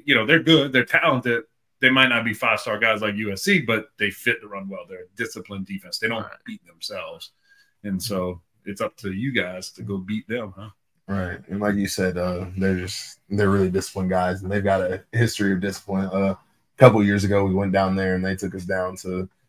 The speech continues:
Speaker 3: know, pretty much the last snap. And, you know, they're just, they caught us by surprise, and it was all discipline. And, you know, that's just really something that, uh, you know, I believe is probably instilled in their program and,
Speaker 1: Mm-hmm.
Speaker 3: you know, how they do things around there. And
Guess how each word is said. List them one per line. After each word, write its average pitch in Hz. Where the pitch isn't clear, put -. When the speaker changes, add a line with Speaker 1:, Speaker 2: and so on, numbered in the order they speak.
Speaker 3:
know, 95
pretty 98
much 90
the 95
last 92
snap. 98
And, 92
you 92
know, 92
they're 90
just, 92
they 110
caught 92
us 87
by 92
surprise, 90
and 92
it 90
was 90
all 90
discipline. 92
And, 90
you 90
know, 90
that's 92
just 87
really 90
something 90
that, 90
uh, 90
you 95
know, 90
I 90
believe 90
is 87
probably 90
instilled 90
in 90
their 90
program 90
and, 110
Speaker 1:
Mm-hmm. 101
Speaker 3:
you -
know, 92
how 92
they 92
do 90
things 90
around 90
there. 87
And 90